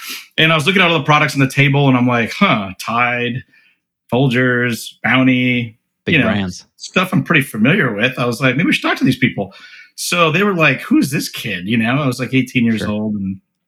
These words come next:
Speaker 1: so, uh, fortunately, I have the gift of gab from my father. I used to sit and play Nintendo next to his office, and he's in financials and sales and things. And that, so I think I absorbed some of that. But, uh,
Speaker 2: Mm-hmm.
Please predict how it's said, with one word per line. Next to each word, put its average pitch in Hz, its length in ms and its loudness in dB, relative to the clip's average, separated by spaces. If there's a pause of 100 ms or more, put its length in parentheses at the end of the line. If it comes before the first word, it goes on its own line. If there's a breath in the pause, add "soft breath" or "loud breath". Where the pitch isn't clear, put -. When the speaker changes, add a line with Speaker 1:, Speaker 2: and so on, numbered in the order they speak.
(300)
Speaker 1:
so, 110 360 -4
uh, 107 120 -8
fortunately, 156 460 2
I 127 40 2
have 123 160 2
the 117 60 -2
gift 123 280 0
of 107 100 -2
gab 117 360 0
from 110 120 0
my 107 100 2
father. 113 400 -2
I 110 60 -2
used 110 140 -6
to 113 80 -12
sit 120 220 -8
and 113 120 -2
play 123 160 -2
Nintendo 117 600 0 (640 loud breath)
next 139 200 0
to 127 60 -4
his 127 160 2
office, 120 400 -2
and 107 80 -8
he's 120 160 0
in 117 80 0
financials 113 560 -2
and 101 120 -6
sales 113 340 -4
and 110 100 -2
things. 117 220 0
And 120 80 0
that, 127 200 -4
so - 180 -10
I 104 60 -6
think 127 140 2
I 107 80 0
absorbed 107 400 -2
some 127 180 -2
of 123 60 -2
that. 135 300 -2
But, 110 260 -4
uh, 104 140 0
Speaker 2:
Mm-hmm. 107 140 4